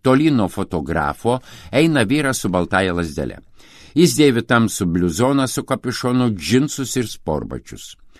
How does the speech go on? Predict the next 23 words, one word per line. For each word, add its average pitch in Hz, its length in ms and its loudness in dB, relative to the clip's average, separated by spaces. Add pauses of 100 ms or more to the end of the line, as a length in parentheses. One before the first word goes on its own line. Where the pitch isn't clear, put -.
(260)
Už 139 180 2
kelių 160 260 4
metrų 117 460 4
priešais 123 720 0
jį 104 140 0 (120)
po 131 140 4
skėčiu 107 580 -2
pastatytas 147 960 -4 (300)
sulankstomas 113 960 0
stalas 123 460 0
su 113 160 -2
kėdėmis 95 640 0 (100)
ir 113 120 2
stendais, 107 1000 -4 (400)
kur 135 200 4
stovi 127 520 2 (260)
aukštas 110 540 0
vaikinas 143 680 -4 (580)
ir 110 420 4
visa 107 580 2
galva 139 600 2 (120)
už 120 300 0
jį 127 140 2